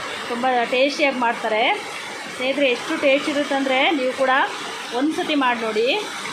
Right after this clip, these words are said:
ತುಂಬ ಚೆನ್ನಾಗಿದೆ. ಈ ಮಳೆಯಲ್ಲಿ ನಾವೀಗ ಪುತ್ತೂರಲ್ಲಿ ಇದ್ದೀವಿ, ತುಂಬ ಮಳೆ ಬರ್ತಾ ಇದೆ. ಈ ಮಳೆಯಲ್ಲಿ ಬಿಸಿ ಬಿಸಿಯಾದ ಚಿಕನ್ ಮಾಡ್ತಿದ್ದೀವಿ.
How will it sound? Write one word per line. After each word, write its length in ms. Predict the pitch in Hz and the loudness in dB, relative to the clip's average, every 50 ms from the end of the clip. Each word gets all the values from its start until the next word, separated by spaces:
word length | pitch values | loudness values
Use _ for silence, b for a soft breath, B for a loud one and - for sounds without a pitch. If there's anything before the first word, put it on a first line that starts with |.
| - - - - - - | -10 -10 -10 -10 -8 -6
ತುಂಬ 140 | 233 240 247 247 | -4 -4 -4 -4
ಚೆನ್ನಾಗಿದೆ. 600 | - 254 220 226 240 254 247 254 277 294 285 269 262 | -4 -4 -6 -4 -4 -2 -2 -2 -2 -2 -2 -2 -2
ಈ 20 | 262 240 233 | -2 0 0
ಮಳೆಯಲ್ಲಿ 460 | 226 233 262 262 254 254 254 254 254 269 294 320 294 - - - - - - - - 208 | 2 2 2 2 2 2 0 2 2 2 2 0 0 -4 -6 -8 -10 -10 -12 -10 -6 -2
ನಾವೀಗ 300 | 214 226 233 254 254 240 247 233 | -2 0 0 0 0 0 -2 -4
ಪುತ್ತೂರಲ್ಲಿ 440 | 254 247 - - 285 277 269 269 254 | -4 -8 -4 -4 -2 0 0 0 0
ಇದ್ದೀವಿ, 220 | 247 240 240 254 240 | -2 -2 -2 -4 -4
ತುಂಬ 280 | - 240 233 247 254 262 262 254 | -4 -4 -2 -2 0 0 0 0
ಮಳೆ 120 | 240 240 | 0 0
ಬರ್ತಾ 280 | 233 240 226 226 247 233 | 0 0 -2 0 -2 -2
ಇದೆ. 100 | 226 240 | 0 0
ಈ 160 | 226 233 247 240 226 | -2 -2 -2 -2 -2
ಮಳೆಯಲ್ಲಿ 560 | 214 214 226 240 233 240 233 220 220 240 294 349 320 - - - - - - - - - - - - - 220 | 0 0 0 0 0 0 0 -2 -2 -2 -4 -4 -6 -6 -8 -6 -8 -8 -8 -8 -8 -8 -8 -8 -8 -8 -8
ಬಿಸಿ 160 | 247 - 285 269 | -6 -6 -4 -6
ಬಿಸಿಯಾದ 380 | 294 - 311 311 302 302 302 302 294 - | -4 -2 0 2 2 2 2 2 0 -2
ಚಿಕನ್ 320 | 285 277 - 285 285 277 269 262 | -2 -4 -2 -2 -2 0 0 0
ಮಾಡ್ತಿದ್ದೀವಿ. 520 | 254 247 - 277 247 233 247 240 247 269 | -2 -2 -4 -4 -4 -2 0 0 0 2